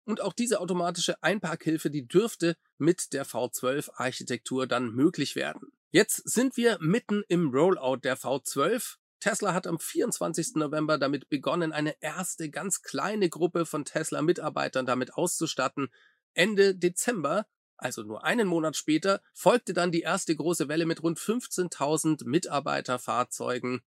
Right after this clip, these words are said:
Und Tesla Scope schreiben hier in ihrem Post ganz richtig, dass dies inzwischen deutlich schneller geht als zum Beispiel noch bei der V elf. Dort hat es von dieser allerersten kleinen Gruppe bis hin zur ersten größeren Welle an Tesla-Mitarbeitern bis zu drei Monate gedauert.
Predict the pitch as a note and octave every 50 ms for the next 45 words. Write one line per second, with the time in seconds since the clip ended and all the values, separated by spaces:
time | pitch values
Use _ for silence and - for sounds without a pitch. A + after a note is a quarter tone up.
0 | _ _ - E3+ G3 F#3 - A3 A3+ - B3 A#3+ G#3+ - - - - A#3 C4 A3+
1 | - - - - - F3 G#3 F#3 F#3 F3 F#3+ F#3 E3 E3 E3+ D#3+ D#3+ D3+ _ -
2 | F#3 G#3 G3+ - - - D3+ D3+ - - - B3 B3 - - - G3 - - -
3 | - - - _ - - E3+ - - A3+ B3+ A#3+ - - - - F#3 - - A3+
4 | B3 - - A3+ G3 C#3+ - - D#3 F#3+ A#3 A#3 - G3+ G#3 F#3 - - - -
5 | - - D3 D3+ F#3 G#3+ F3+ D3+ D3+ C3 C#3 C#3+ D#3+ G3 G3 - - _ _ _
6 | _ - - D3+ F#3 F3 - - F3+ E3+ D#3+ D#3+ E3+ - - D#3+ D#3+ E3 D#3 -
7 | - C#3 C#3 C#3 C#3 - - C#3 E3+ F3+ - G#3 G3+ D3+ - - - - _ _
8 | _ _ - D#3 F3 F#3 - - G3 G3 - G3 F3+ - - D#3+ D3+ C3+ B2+ B2+
9 | B2 - F#3 F#3 - - E3 E3+ F3 - - E3 C#3+ - C#3 D3+ F#3+ A3 G#3 F#3+
10 | F3+ - D#3 F3 E3+ - E3+ D#3 D#3 D3+ - - D#3 D#3+ E3 - _ _ _ -
11 | - D3+ D3 D3 - _ _ _ _ - - - B2 C#3+ - - C#3 C3 - -
12 | C#3+ D#3+ D#3 - C#3 C3+ B2 C3 C3+ C#3+ C3+ - C3 - - C#3 B2+ - D3 C#3
13 | C#3 C3+ C#3+ B2+ B2+ B2 B2+ B2 - B2+ C3 B2 - C#3+ C3+ - - - D3 C3+
14 | - - - A#2 C3+ F3 F3 E3 D#3+ E3+ E3 D#3+ D3+ - D3+ C#3 D3 C3+ C#3 C3
15 | C3+ C3+ C#3 C3+ - -